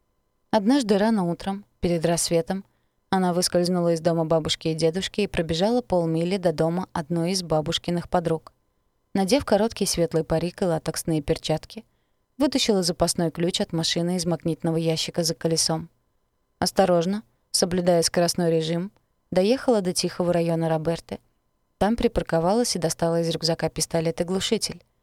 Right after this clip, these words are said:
взятый у отца во время одной из его пьяных отключек.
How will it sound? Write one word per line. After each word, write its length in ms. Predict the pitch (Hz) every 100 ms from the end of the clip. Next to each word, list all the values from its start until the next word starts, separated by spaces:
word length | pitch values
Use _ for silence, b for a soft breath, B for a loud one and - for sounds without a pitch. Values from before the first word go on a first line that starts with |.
| _ _
взятый 480 | - 175 185 160 170
у 60 | 165
отца 340 | 165 - 208 254 _ _ _
во 140 | 208 214
время 320 | 208 196 180
одной 260 | 165 196
из 100 | 240
его 220 | 175 160 170
пьяных 400 | - 165 160 -
отключек. 580 | - 170 170 - -